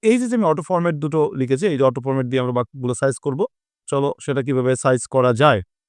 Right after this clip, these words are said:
তো এখানে আমি যদি নিচে রেখে দেই, তারপর আমরা বাক্য রচনা করি। আমরা তো বাক্য রচনার নিয়ম জানি যে বাক্যের আমরা প্রথমে কি করব, একটা বক্স করব। বক্সে আমরা লিখব হচ্ছে given word, তারপর লিখব চেঞ্জড ওয়ার্ড,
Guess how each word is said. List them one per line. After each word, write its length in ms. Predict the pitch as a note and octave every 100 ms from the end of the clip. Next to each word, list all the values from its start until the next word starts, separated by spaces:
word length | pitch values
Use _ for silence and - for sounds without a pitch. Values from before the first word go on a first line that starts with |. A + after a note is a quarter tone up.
| _ _ _ _ _ -
তো 180 | C3 C3
এখানে 400 | D#3 F3+ F#3+ G3+
আমি 240 | - C#3+ B2+
যদি 200 | C3 B2+
নিচে 380 | B2+ C3+ B2
রেখে 240 | B2+ A#2+ C#3
দেই, 320 | A#2+ C3+ A3+
তারপর 300 | B2+ A2+ A#2+
আমরা 140 | A#2
বাক্য 180 | A#2 A2+
রচনা 260 | A#2+ A#2+ A2+
করি। 220 | B2+ B3
আমরা 180 | C#3+ C#3 -
তো 180 | F3
বাক্য 200 | F#3+ D#3
রচনার 280 | F3 F3 F3+
নিয়ম 200 | E3 E3+
জানি 260 | D#3+ D#3 C#3
যে 100 | C#3
বাক্যের 280 | C#3 D#3 D3 - _ _ -
আমরা 180 | C#3+
প্রথমে 280 | C#3 E3 F3
কি 120 | F3
করব, 240 | F#3+ F#3 A#3+
একটা 160 | A3
বক্স 260 | C3 D#3+ -
করব। 280 | D3 C#3 A#3
বক্সে 320 | C#3+ B2+ D3+
আমরা 140 | C#3+
লিখব 220 | C3 B2 C3+
হচ্ছে 220 | C3+ A#3+ - _ _ _
given 360 | A#2 D#3 E3+ D#3+
word, 200 | C3 A3
তারপর 260 | - A#2+ B2+
লিখব 200 | B2+ C3
চেঞ্জড 460 | - F#3 F#3 - C3+
ওয়ার্ড, 280 | D3 B3